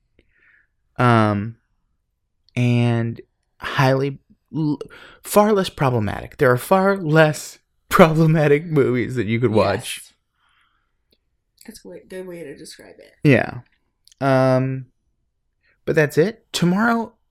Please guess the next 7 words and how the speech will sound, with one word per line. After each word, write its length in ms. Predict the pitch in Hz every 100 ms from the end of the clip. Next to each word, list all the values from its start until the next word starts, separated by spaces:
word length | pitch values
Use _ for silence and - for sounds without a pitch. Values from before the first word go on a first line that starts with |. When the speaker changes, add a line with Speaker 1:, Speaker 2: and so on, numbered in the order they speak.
| _
Speaker 1:
is 180 | - 151
the 100 | 156
twelfth 640 | 156 - - 147 156 - - 147
day 260 | - 143 143
of 120 | 135
Flixmas. 720 | - 143 - - - - - _ _ _ _ _ _ _ _ _ _ _ _ _ _
Speaker 2:
Wow. 560 | 285 285 285 277 277